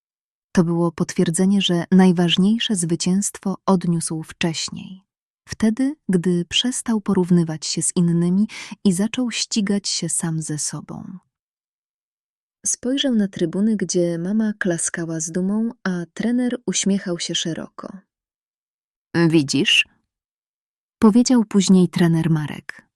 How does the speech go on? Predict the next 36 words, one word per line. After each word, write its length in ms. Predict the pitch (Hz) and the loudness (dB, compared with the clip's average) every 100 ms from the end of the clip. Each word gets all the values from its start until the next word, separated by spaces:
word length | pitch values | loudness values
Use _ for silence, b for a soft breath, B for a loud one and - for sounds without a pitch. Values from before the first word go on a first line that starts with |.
| _ _ _ | _ _ _
„Gdybyś 340 | 190 226 208 - | 4 6 6 4
się 280 | - - 185 | 2 0 0
poddał, 600 | - 269 240 185 180 180 | 0 2 2 4 6 8
nigdy 400 | 185 226 220 202 | 10 8 8 4
byś 220 | 196 - | 4 4
nie 100 | 185 | 4
poczuł 320 | 185 175 185 | 4 2 2
tego 240 | 185 170 | 4 2
smaku 380 | 165 - 165 - | 2 2 2 2
zwycięstwa, 800 | 165 160 160 147 139 - - 165 - | 0 0 -2 -4 -6 -6 -6 -8 2
a 120 | 190 | 4
to 160 | 175 180 | 6 4
dopiero 360 | 165 - 175 165 | 4 4 2 2
początek”. 840 | 180 160 190 156 - - - - _ - | 0 2 2 2 -4 -12 -16 -18 _ 0
Od 200 | 196 - | 0 2
tego 280 | - 269 254 | 0 2 2
dnia 360 | 208 208 202 220 - | 6 6 6 0 -8
Franek 460 | - 233 247 254 - | 0 4 6 4 2
już 200 | 180 - | -2 2
inaczej 400 | 202 190 185 190 | 4 4 2 -2
patrzył 380 | 175 156 - 175 | -2 -4 -2 -2
na 140 | 165 | -2
sport. 600 | 160 - 151 - - - - - | -4 -6 -8 -10 -14 -14 -8 2
Wiedział, 380 | 175 160 160 160 | 4 4 2 -2
że 120 | 165 | 0
będą 380 | 170 170 165 165 | 0 0 -2 0
kolejne 460 | 190 175 170 165 | 2 4 2 0
przegrane, 600 | 160 - 165 170 170 180 202 | -2 -2 -2 -2 -4 -6 -2
że 360 | 175 175 175 | 0 0 2
nie 160 | 175 180 | 4 4
zawsze 360 | 165 156 - - | 4 0 0 -2
uda 240 | 170 160 | -4 -4
się 140 | - | -4
stanąć 520 | 170 - 175 165 160 170 | -2 0 0 -2 -4 -4
na 100 | 156 | -6
podium, 380 | 160 147 - | -6 -6 -8